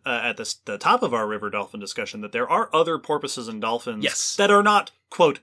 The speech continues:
Speaker 1: true river dolphins.
Speaker 2: Most of them are singular populations or, you know,
Speaker 1: Right.
Speaker 2: random populations.
Speaker 1: So it seems like this is perhaps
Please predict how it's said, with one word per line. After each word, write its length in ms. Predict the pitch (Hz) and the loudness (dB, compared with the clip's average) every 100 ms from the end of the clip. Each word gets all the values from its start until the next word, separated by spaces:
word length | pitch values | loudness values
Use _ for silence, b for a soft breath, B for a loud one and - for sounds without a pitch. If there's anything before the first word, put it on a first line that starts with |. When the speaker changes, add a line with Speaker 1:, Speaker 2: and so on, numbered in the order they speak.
| _ | _
Speaker 1:
true 680 | - - 185 247 226 196 156 | -4 -2 2 4 4 2 0
river 380 | 135 113 113 | 0 0 0
dolphins. 680 | 104 95 98 107 95 95 - | -2 -6 -8 -12 -14 -16 -8
Speaker 2:
Most 240 | 143 135 | -2 0
of 80 | 147 | 0
them 140 | 139 135 | 0 0
are 80 | |
singular 400 | 123 - 151 147 | 0 0 0 -2
populations 920 | 139 - 127 131 120 123 - 127 120 120 | -2 -4 -2 -2 -2 -2 -2 -4 -4 0
or, 280 | 110 113 - 143 - - | 0 -2 -8 -20 -18 -6
you 140 | 131 | -4
know, 60 | 127 | -2
Speaker 1:
Right. 300 | 110 101 98 | -2 -2 -4
Speaker 2:
random 380 | 131 139 135 123 | -2 0 -2 -4
populations. 640 | 120 104 104 95 - 90 | -8 -6 -6 -6 -10 -4
Speaker 1:
So 160 | 123 | -2
it 100 | 123 | -2
seems 260 | - 160 175 | -2 -4 -2
like 160 | 147 120 | -2 -2
this 200 | 120 123 | -4 -6
is 100 | 107 | -6
perhaps 400 | 120 123 120 | -2 -2 -2